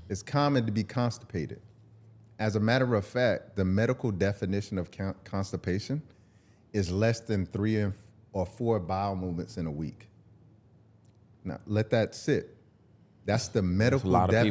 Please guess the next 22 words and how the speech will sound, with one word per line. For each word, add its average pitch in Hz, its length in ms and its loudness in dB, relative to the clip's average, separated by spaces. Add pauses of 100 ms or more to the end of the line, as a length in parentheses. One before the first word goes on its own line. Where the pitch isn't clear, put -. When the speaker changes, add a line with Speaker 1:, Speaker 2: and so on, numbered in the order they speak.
Speaker 2:
people. 101 240 0 (160)
Speaker 1:
definition 110 760 -2 (120)
of 87 140 -10
constipation. 85 800 -4 (640)
Less 113 400 2
than 95 480 0 (460)
three 113 380 2
or 95 120 -6
four 95 260 -2
bowel 90 240 -2
movements. 69 300 -6
So 101 100 -2
if 90 140 -4
you 143 60 -2
go 120 280 4
in 113 160 2
and 101 80 0
you 117 60 0
say, 87 400 -2 (400)
"I - 60 -12
feel 131 220 -4
constipated, 113 1080 -2